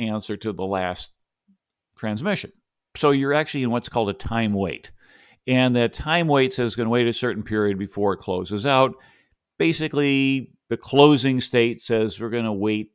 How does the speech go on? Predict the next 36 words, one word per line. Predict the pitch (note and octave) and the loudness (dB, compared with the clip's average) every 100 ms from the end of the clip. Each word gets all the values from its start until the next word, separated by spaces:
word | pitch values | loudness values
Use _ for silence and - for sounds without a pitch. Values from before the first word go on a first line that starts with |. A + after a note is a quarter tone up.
| _ | _
for | - G2 G2 G2 | -6 -2 0 -2
some | - A2 G#2 G2 G2 _ | -4 -6 -4 -4 -8 _
predetermined | - A#2+ G2+ - G#2+ G2 F#2 | -8 -6 -6 -6 -6 -4 -4
period | G2+ E2 | -4 -4
of | E2 | -6
time. | F2 A1+ | -8 -10
It's | - | -12
usually | D4 G#3 F#3+ | -10 -4 0
less | C3+ - | 0 -2
than | F#2+ | -6
a | |
minute. | C#2 D2+ C#2 _ - | -8 -10 -14 _ -10
And | G#2+ G#2 | -6 -4
then | A#2 | -2
you | A2 | -4
say, | - G2+ | -2 -2
"Hey, | G#2+ B2+ - - _ - | -2 -4 -8 -14 _ -10
okay, | F2 - A2+ | -8 -4 -2
we | A2 | -2
said | A2 A2 | 0 0
hang | G#2 G2+ B2 | 0 0 2
up. | - - _ _ _ _ _ _ _ _ - | 0 -4 _ _ _ _ _ _ _ _ -2
I | F#2 | 2
haven't | F#2+ G#2 | 2 4
heard | A2+ A2 | 4 4
back. | C3 E3+ | 4 2
I | F2+ | -4
guess | F2 G2 G#2+ - - - - | -2 -2 -2 -10 -14 -16 -10
they, | G#2 G#2+ A2 | -6 -4 -4
we've | A2+ A#2+ | -2 -2
hung | A2 B2 | 0 0
up | D#3+ - | -2 -4
and, | A2+ A2 G#2+ | -6 -4 -2
yep, | G#2+ - _ _ _ _ | -2 -4 _ _ _ _
connection's | G2+ F#2+ - F2 | -10 -10 -10 -14
gone." | - - | -12 -12